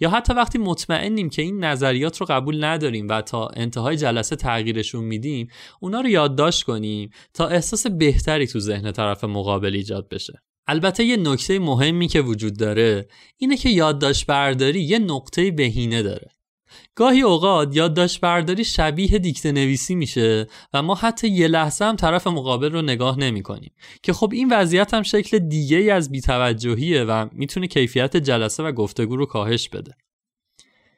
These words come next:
یادتون باشه آدما به راحتی متوجه می‌شن که شما دارید از سر توجه نوت برداری می‌کنید یا دارید با بی‌حوصلگی دفترتون رو خط خطی می‌کنید تا برای چند لحظه از توجه کردن به طرف نجات پیدا کنید.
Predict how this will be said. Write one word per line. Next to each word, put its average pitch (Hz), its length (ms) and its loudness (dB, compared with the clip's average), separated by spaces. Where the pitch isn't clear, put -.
یادتون 233 420 -2
باشه 170 420 2
آدما 160 400 0
به 185 160 0
راحتی 147 540 2
متوجه 139 640 -2
می‌شن 117 320 -8
که 117 100 -8
شما 127 280 -6
دارید 143 280 -2
از 120 120 -4
سر 151 220 -4
توجه 117 640 -2
نوت 143 280 -4
برداری 107 440 -2
می‌کنید 104 760 -10
یا 151 120 2
دارید 180 260 0
با 220 100 2
بی‌حوصلگی 151 840 2
دفترتون 175 580 -2
رو 170 60 0
خط 120 260 -4
خطی 113 300 -4
می‌کنید 110 440 -6
تا 127 100 -2
برای 127 280 -2
چند 156 280 -4
لحظه 127 360 -2
از 113 140 -4
توجه 110 420 -2
کردن 113 460 -4
به 135 60 -4
طرف 113 360 -6
نجات 104 380 -4
پیدا 92 300 -10
کنید. - 280 -18